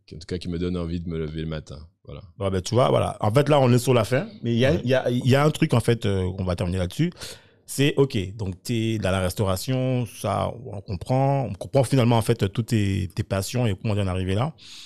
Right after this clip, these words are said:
Speaker 2: Alors, on a envie de parler rapidement et on va terminer avec ça, en fait, c'est, euh, Karaoke à One Love. C'est
Speaker 1: D'accord.
Speaker 2: the truc, en fait, euh, c'est le truc, en fait, que t'as monté finalement. Et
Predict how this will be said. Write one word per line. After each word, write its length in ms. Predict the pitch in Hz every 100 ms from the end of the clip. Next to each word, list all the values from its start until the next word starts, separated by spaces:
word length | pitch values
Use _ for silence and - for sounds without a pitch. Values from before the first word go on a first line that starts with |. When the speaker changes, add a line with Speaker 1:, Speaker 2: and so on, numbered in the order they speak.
| - - _ _ _ _ _ _ _ _ -
Speaker 2:
Alors, 320 | 117 85 - _ _ -
on 140 | 117
a 40 | 143
envie 140 | 156
de 60 | 143
parler 280 | 123 110
rapidement 480 | 110 120 135 117 113
et 100 | 101
on 40 | 95
va 60 |
terminer 240 | 95 98 95
avec 120 | 92
ça, 160 | 143
en 60 | 131
fait, 220 | - 117
c'est, 240 | - 104 107
euh, 180 | 92 92 101 - - - - _ _ _ _ _ -
Karaoke 300 | 110 123 135
à 160 | 117
One 140 | 104 101
Love. 160 | 98 -
C'est 300 | - 110 92
Speaker 1:
D'accord. 340 | 95 85 131 135
Speaker 2:
the 20 |
truc, 280 | - 131 113
en 60 |
fait, 280 | 104 113 110
euh, 260 | 95 87 80
c'est 160 | - 98
le 200 | 117 131
truc, 240 | 127 135 110
en 40 |
fait, 180 | 107 117
que 100 | 98
t'as 160 | 95 95
monté 440 | 98 92 113 110
finalement. 460 | 101 98 90 113 147 - - - _ -
Et 280 | 104 101